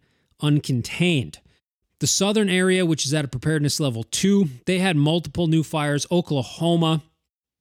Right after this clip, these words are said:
had a tremendous amount of fires. Laundry list of fires coming out of Oklahoma. They had the Wolf Creek fire. It was thirty-four hundred acres. Most of these fires didn't cost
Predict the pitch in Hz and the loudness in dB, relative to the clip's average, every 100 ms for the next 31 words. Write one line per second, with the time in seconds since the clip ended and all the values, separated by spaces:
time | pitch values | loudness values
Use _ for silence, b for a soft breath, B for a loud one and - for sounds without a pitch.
0 | _ - - 156 123 - 147 160 160 139 | _ -14 -4 -2 -2 0 2 2 2 0
1 | 139 127 117 - 117 107 104 101 - b | 0 -2 -4 -6 -8 -8 -8 -10 -12 b
2 | b b b b b b 139 170 180 151 | b b b b b b 0 2 2 2
3 | 151 131 120 127 - 139 123 - 135 127 | 2 0 -2 -6 -6 -4 -4 -2 -2 -2
4 | 120 117 110 110 139 139 131 135 117 117 | 0 -2 -4 -2 0 2 0 -2 -2 0
5 | 170 170 - 190 202 - 180 170 170 147 | 0 0 -4 -2 -2 -2 -2 0 0 0
6 | 123 - - 185 185 165 - 175 170 - | -2 -6 -2 0 0 -2 -2 -2 -2 0
7 | 165 147 151 147 160 151 160 147 - - | 0 2 0 0 0 0 0 2 0 -4
8 | b b _ _ - 139 202 233 226 185 | b b _ _ -2 2 2 2 0 0
9 | 190 - 170 175 180 - - 196 233 170 | 0 -2 -2 0 0 -2 0 0 0 -4
10 | - 165 175 175 - | -8 -4 -2 -4 -6